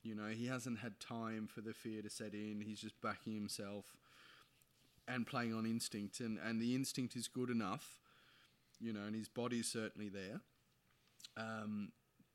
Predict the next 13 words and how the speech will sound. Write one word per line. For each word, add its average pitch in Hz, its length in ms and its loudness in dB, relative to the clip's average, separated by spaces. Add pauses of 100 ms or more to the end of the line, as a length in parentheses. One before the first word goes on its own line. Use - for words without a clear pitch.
(300)
that 113 220 2 (380)
he's 120 220 0
showing 120 360 4
up 113 180 0
everyone 110 320 2
else 107 220 0
around 113 280 4
him, 107 80 6
and 113 80 6
he's 120 200 8
really 104 500 4
showing 98 440 -2
up 87 120 -6